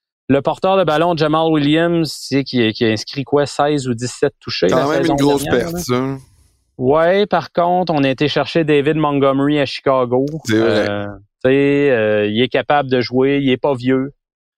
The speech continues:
Speaker 1: Euh, je pense que les Lions, honnêtement, sont pas nécessairement, là, perdants au change. Donc, euh, je peux voir pourquoi ils peuvent être favoris. Je te dis pas que ça va être mes favoris. Je suis pas encore rendu là, dans ma tête, à, à décider qui va se classer où, là.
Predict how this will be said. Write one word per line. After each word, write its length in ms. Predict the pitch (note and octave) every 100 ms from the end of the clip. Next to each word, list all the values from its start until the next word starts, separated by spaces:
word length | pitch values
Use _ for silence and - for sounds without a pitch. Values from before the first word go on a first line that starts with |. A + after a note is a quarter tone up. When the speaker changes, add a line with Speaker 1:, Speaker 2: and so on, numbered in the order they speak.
| _ _ -
Speaker 1:
Euh, 140 | - -
je 100 | -
pense 280 | - C3+ B2+
que 80 | C3
les 80 | A#2+
Lions, 340 | A#2 B2 C3
honnêtement, 480 | A#2+ A2+ - B2 B2+
sont 240 | - A#2
pas 140 | - C#3+
nécessairement, 760 | C#3+ - A2+ B2 G#2+ B2+ C3
là, 160 | A#2+ A#2 -
perdants 400 | G#2+ G#2 B2+ B2+
au 100 | A#2
change. 500 | - A#2 C#3 C#3 - _ _ _ _ _ _ _
Donc, 240 | G#2+ G#2+ -
euh, 1000 | A2+ G#2 G#2 G2+ G2+ G2 G2+ G2 G2 F#2+ F#2+
je 100 | -
peux 100 | E3
voir 400 | F3+ F3 F#3 F3+
pourquoi 420 | - C#3+ - D#3
ils 60 | D3+
peuvent 200 | C3+ C3
être 120 | B2
favoris. 440 | - C3 C3+ B2 C#3+
Je 80 | D3+
te 40 |
dis 140 | B2 B2
pas 180 | F3+
que 40 | F3
ça 120 | D3
va 120 | C#3
être 80 | C#3+
mes 140 | C#3
favoris. 440 | D3+ F3 D3+ D3 F#3
Je 80 | -
suis 40 |
pas 80 | D#3+
encore 320 | C#3 D3+ D3+
rendu 300 | D3 C3 B2+
là, 200 | B2+ E3
dans 140 | D#3
ma 140 | B2+ B2
tête, 300 | C#3+ D3+ C#3+
à, 220 | A2+ A2+
à 120 | A2+
décider 560 | A2+ A2+ - A2+ C3+ C3+ _ _ _
qui 160 | - C#3
va 160 | C3
se 100 | -
classer 380 | C3 A#2+ A#2 A#2+
où, 180 | C3+
là. 80 | G3+